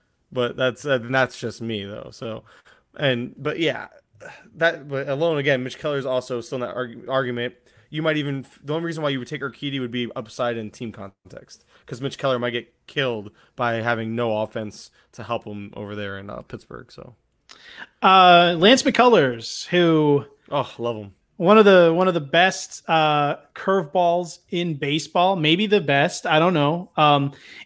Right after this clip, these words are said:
Speaker 2: in twenty eighteen, uh, in a hundred twenty-eight innings, he had a three eight six E R A, one one seven whip, and a twenty-seven percent strikeout rate. In a shortened season, you have to assume he's one of those guys. Actually, I don't know. Will it, does it help him, or does the percentage of games he missed <laughs> make this,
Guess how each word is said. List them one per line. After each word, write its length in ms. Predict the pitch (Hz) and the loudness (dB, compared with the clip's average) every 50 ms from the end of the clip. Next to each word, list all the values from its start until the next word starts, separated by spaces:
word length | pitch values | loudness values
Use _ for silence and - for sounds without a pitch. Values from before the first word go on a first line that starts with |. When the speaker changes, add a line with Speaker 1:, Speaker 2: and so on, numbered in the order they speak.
| _ | _
Speaker 2:
in 140 | - 175 156 | -2 -2 -2
twenty 320 | - - 214 214 220 208 | 2 2 4 6 6 6
eighteen, 560 | 202 196 185 - - 180 185 185 185 185 185 - _ _ _ - - - _ _ - | 4 4 2 -2 -2 0 0 0 -2 -4 -6 -10 _ _ _ -20 -20 -20 _ _ 2
uh, 200 | 165 160 156 151 | 4 6 6 6
in 100 | 160 160 | 4 4
a 40 | 156 | 4
hundred 220 | 170 202 208 208 | 4 4 4 2
twenty-eight 320 | 202 - 202 185 175 170 160 | 2 2 2 2 2 4 2
innings, 260 | 160 156 156 156 147 | 2 2 2 0 0
he 60 | 156 | 0
had 60 | 147 | 0
a 60 | 143 143 | 0 0
three 220 | - 170 165 160 | 0 0 0 0
eight 100 | 151 151 | 0 0
six 240 | - 165 151 - 160 | -2 -4 -4 0 2
E 60 | 147 | 4
R 80 | 147 147 | 6 6
A, 100 | 143 143 | 6 4
one 300 | 135 143 147 156 156 151 | 4 2 2 2 2 2
one 180 | 156 151 151 | 2 2 2
seven 340 | 147 - 156 143 143 143 139 | 2 2 2 2 2 2 2
whip, 220 | 139 143 139 139 | 2 0 0 0
and 80 | 139 131 | -2 -6
a 40 | 123 | -6
twenty-seven 600 | - - - 160 160 165 156 - 170 151 147 147 | -6 -4 -2 0 0 0 0 2 2 2 2 0
percent 320 | 147 143 - - 151 139 | -4 -4 -4 -2 -2 -2
strikeout 560 | - - - 139 139 139 139 139 131 131 131 | -2 -4 -2 -2 -2 -2 0 -2 -2 -2 0
rate. 240 | 135 139 139 143 - | 0 0 0 0 2
In 100 | - 160 | 2 2
a 40 | 151 | 2
shortened 340 | 147 - - 196 196 190 160 | 2 4 4 4 4 4 0
season, 320 | - - 180 185 185 180 | 0 0 0 2 2 2
you 80 | 156 143 | 2 4
have 180 | 147 156 151 156 | 4 2 2 2
to 100 | 180 160 | 0 0
assume 500 | 147 - - 165 160 160 160 160 156 - _ _ - | 0 0 0 2 2 4 4 2 0 -2 _ _ 4
he's 120 | 254 262 | 4 6
one 120 | 294 294 | 8 8
of 80 | 277 254 | 8 8
those 100 | 226 196 | 8 8
guys. 240 | 180 190 175 160 151 | 6 6 6 6 6
Actually, 280 | 156 151 - - 143 | 6 4 4 4 4
I 40 | 139 | 4
don't 140 | 143 143 135 | 4 4 2
know. 120 | 127 120 | 2 0
Will 180 | 120 139 170 180 | 2 2 4 4
it, 80 | - - | 2 2
does 120 | 180 175 | -2 -2
it 80 | 185 175 | -2 2
help 240 | 151 202 220 214 226 | 4 4 4 4 4
him, 220 | 220 214 208 214 | 2 2 2 2
or 380 | 220 180 170 170 165 160 151 - - - - - - - _ - | 4 4 6 6 6 4 4 0 -6 -20 -20 -20 -20 -10 _ 2
does 140 | 185 185 160 | 2 4 4
the 60 | 185 | 4
percentage 440 | - 185 - - 208 196 190 170 170 | 2 2 2 4 6 6 6 4 2
of 80 | 156 | 2
games 260 | 147 180 175 170 156 | 2 4 4 4 4
he 100 | - 170 | 2 2
missed 300 | 160 160 156 156 - - 143 | 2 4 2 2 0 -2 -4
<laughs> 80 | - | -2
make 200 | - 160 - - | -2 -2 -2 0
this, 240 | - 160 - - - | -4 -2 -2 -4 -8